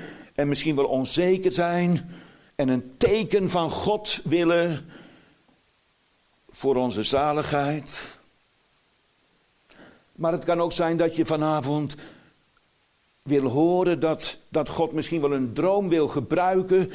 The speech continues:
om je dichter bij God en bij de Heer Jezus te brengen. En dat dat heimwee, dat heimwee vanavond in je hart is, een verlangen om dicht bij Christus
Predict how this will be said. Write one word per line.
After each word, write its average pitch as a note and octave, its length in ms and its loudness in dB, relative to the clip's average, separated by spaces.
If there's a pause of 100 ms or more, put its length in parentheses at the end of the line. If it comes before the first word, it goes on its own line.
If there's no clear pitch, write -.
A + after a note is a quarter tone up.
(140)
om D#3 200 2
je D3 240 0
dichter F#3 440 0
bij C#3+ 240 2
God - 380 -2
en E3 220 -2
bij D3+ 200 0
de D3 80 0
Heer D3 240 2
Jezus E3+ 580 0
te C#3+ 100 -4
brengen. F3+ 560 0 (1400)
En C3+ 100 -16
dat C3+ 140 -2
dat C3 180 0
heimwee, F3+ 760 2
dat D#3 200 -2
heimwee F3 440 2
vanavond D#3+ 500 -2
in D3 100 -2
je C3+ 100 2
hart F#3 300 -2
is, F#3+ 260 4 (180)
een C#3 140 -2
verlangen F3 520 2
om E3 240 0
dicht A3 260 0
bij D#3+ 160 0
Christus G3 720 0